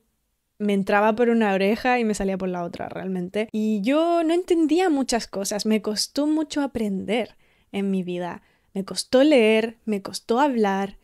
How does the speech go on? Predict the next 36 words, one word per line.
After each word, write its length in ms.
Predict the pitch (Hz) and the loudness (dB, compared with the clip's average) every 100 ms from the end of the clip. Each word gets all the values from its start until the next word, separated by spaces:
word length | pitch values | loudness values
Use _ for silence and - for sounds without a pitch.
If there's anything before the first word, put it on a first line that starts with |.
| _ | _
me 180 | 208 202 | -10 -10
costó 760 | 202 196 - 220 233 254 254 - | -8 -10 -4 0 0 0 -4 -6
aprender 480 | 208 196 196 196 233 | -6 -4 -4 -2 -2
a 60 | |
sumar 680 | 233 214 190 202 220 233 233 226 | 0 -2 0 0 0 0 0 -2
y 100 | 208 | -4
a 320 | 202 214 220 _ | -6 -10 -14 _
multiplicar, 1040 | 208 196 190 202 196 190 190 - 240 247 240 | -6 -2 -2 -4 -6 -6 -8 -6 -6 -4 -4
y, 160 | 226 - | -4 -2
y 120 | 233 | -4
todas 320 | - 330 339 | 0 2 4
las 180 | 320 262 | 2 -2
materias 560 | 262 254 269 262 269 | -4 0 2 2 0
a 100 | 233 | -2
mí 140 | 226 233 | -2 0
me 160 | 240 | -2
costó 500 | 220 208 - 214 214 - _ - | -4 -10 -8 -6 -6 -8 _ -6
el 240 | 208 202 180 | -2 0 -2
doble 460 | 190 180 - - _ _ _ - | -4 -6 -12 -14 _ _ _ -8
de 140 | 196 | -4
aprenderlas. 580 | 190 185 190 302 254 226 | -4 -4 4 6 6 4
O 60 | 226 | 2
sea, 140 | 220 | 4
yo 140 | 208 | 4
veía 220 | 226 247 247 | 4 4 4
a 40 | |
mis 160 | 254 - | 2 0
compañeros 680 | 233 220 196 202 220 254 | -2 0 0 2 4 2
que 120 | - 196 | 0 -4
todos 320 | 202 226 247 | 0 0 0
así 180 | 233 226 | -4 -4
como, 160 | 247 | -4
"Ah, 60 | 392 415 453 | 0 2 2
listo, 260 | 440 381 | 2 0
esto 300 | 392 403 - | 2 0 0
es, 240 | 381 - | 0 -2